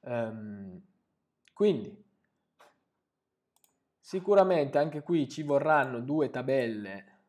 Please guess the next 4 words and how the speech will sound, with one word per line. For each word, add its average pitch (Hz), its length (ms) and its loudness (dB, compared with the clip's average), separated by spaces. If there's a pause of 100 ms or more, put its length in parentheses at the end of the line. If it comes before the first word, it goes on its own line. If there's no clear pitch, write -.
(220)
Exhibition 113 680 -10
Object, 123 720 -12 (500)
copio, - 560 -16 (3250)
e 123 280 -12